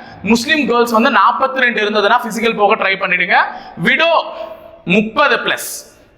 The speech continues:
தேர்ட்டி பிளஸ் எடுத்திருந்தீங்கன்னா விடோ ஆதரவற்ற விதவைகள்.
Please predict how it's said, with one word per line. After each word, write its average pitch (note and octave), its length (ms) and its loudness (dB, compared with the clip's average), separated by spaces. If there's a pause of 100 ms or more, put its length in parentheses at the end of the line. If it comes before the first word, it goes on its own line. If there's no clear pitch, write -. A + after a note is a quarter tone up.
(100)
தேர்ட்டி B3+ 140 0
பிளஸ் C4 380 0
எடுத்திருந்தீங்கன்னா G#3 460 0
விடோ G3+ 380 4
ஆதரவற்ற G#3+ 340 0
விதவைகள். G3 460 0